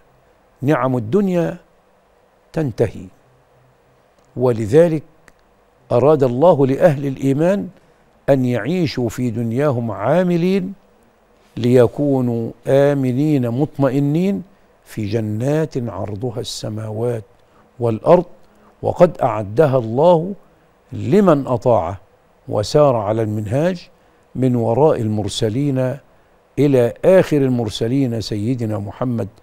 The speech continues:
صلى الله عليه وسلم. إن الله يقول: "وأبشروا بالجنة التي كنتم توعدون"، أي وعدتكم بها. ولهذا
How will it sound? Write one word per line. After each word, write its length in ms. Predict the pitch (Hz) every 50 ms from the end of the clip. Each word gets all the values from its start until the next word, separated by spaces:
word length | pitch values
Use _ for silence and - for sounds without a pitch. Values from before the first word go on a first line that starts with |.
| _ _ _ _ _ _
صلى 300 | - - 147 139 120 110
الله 400 | 107 104 110 123 113 95 92 101
عليه 240 | 107 107 98 78 90
وسلم. 380 | 85 80 - - - - - - _ _ _ _ - - _ _ _ _ _ _ -
إن 80 | 123 135
الله 380 | 139 143 185 220 214 175 170
يقول: 400 | 165 156 143 - - 202 208 180
"وأبشروا 600 | 156 151 113 131 131 - - - 233 240 208 175
بالجنة 680 | 160 151 147 127 120 117 170 185 180 165 156 151 143 123 -
التي 520 | 139 120 123 127 156 165 - - 139 131 117 - -
كنتم 920 | - 190 202 190 175 160 151 147 143 139 135 120 - 170 190 202 190 - - - _ -
توعدون"، 640 | - 156 139 120 101 98 104 101 123 113 92 76 73 - _ _ _ _ _ _ _ _ _ _ _ _ _ -
أي 280 | 135 160 180 196 - 254 262 - _ _ _ _ _ _ _ _ _ _ _ _ _ _
وعدتكم 640 | 151 127 123 101 98 101 - - 170 156 - - 101 92
بها. 300 | 85 - - - - - _ _ _ _ _ _ _ _ _ _ _ _ _ _ _ _
ولهذا 720 | 127 117 110 113 110 135 180 214 202 165 165 156 160 175